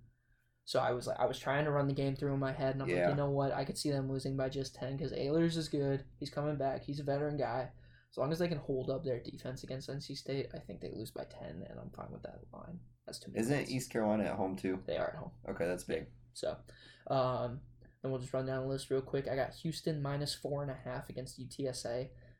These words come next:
Speaker 1: Um, Houston
Speaker 2: I also
Speaker 1: is
Speaker 2: have that
Speaker 1: one
Speaker 2: one.
Speaker 1: of the front runners for the American. I don't
Speaker 2: I
Speaker 1: see
Speaker 2: feel like
Speaker 1: that
Speaker 2: that
Speaker 1: line being so low.
Speaker 2: Yeah.
Speaker 1: I don't know.
Speaker 2: They know something we don't.
Speaker 1: Yeah. Uh, maybe.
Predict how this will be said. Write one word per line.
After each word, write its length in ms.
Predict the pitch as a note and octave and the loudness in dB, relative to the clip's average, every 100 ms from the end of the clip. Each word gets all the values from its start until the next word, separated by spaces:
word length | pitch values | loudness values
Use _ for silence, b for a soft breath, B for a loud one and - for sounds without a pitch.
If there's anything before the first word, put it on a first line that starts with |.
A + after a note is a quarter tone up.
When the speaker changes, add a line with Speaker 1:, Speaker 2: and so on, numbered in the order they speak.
| - | -6
Speaker 1:
Um, 240 | - - | -4 -4
Houston 340 | - C#3+ C#3+ | -4 -4 0
Speaker 2:
I 140 | A2+ F#2 | 6 8
also 220 | F2+ - | 8 6
Speaker 1:
is 60 | E2+ | 4
Speaker 2:
have 100 | E2+ | 4
that 120 | E2 | 4
Speaker 1:
one 100 | A2 | 4
Speaker 2:
one. 20 | |
Speaker 1:
of 60 | F2 | 0
the 120 | - | 0
front 160 | C#3 - | -2 -2
runners 300 | C3+ C#3+ - | -2 -4 -4
for 140 | C3+ | -4
the 100 | C3 | -2
American. 440 | B2+ C3 C#3 C#3 C3+ | -2 -2 -2 -2 -2
I 80 | |
don't 180 | C3+ C3+ | -2 2
Speaker 2:
I 80 | - | 6
Speaker 1:
see 140 | A#2+ C3 | 6 8
Speaker 2:
feel 80 | B2+ | 10
like 180 | C3 C3 | 10 8
Speaker 1:
that 140 | B2+ | 4
Speaker 2:
that 80 | - | 4
Speaker 1:
line 220 | C3 C#3 | 0 0
being 180 | C#3 C#3+ | -2 -2
so 140 | - | -2
low. 340 | G#2 F#2+ D#3+ - | -2 0 -2 -2
Speaker 2:
Yeah. 240 | F#2 F2+ - B B B B | 2 2 2 B B B B
Speaker 1:
I 40 | - | -6
don't 80 | G#2 | -4
know. 120 | A#2 - - - _ | -6 -10 -20 -20 _
Speaker 2:
They 100 | G2 | 2
know 140 | G#2 G#2 | 4 4
something 400 | A2+ F#2+ F#2+ F2+ | 4 0 0 -2
we 100 | F2+ | 0
don't. 240 | F2 D#2+ - | 0 0 -2
Speaker 1:
Yeah. 200 | C#3+ - - - - - | -2 -2 -4 -20 -20 -8
Uh, 80 | - - | -8 -6
maybe. 440 | C#3+ B2+ C3+ C#3 | -4 -4 -4 -6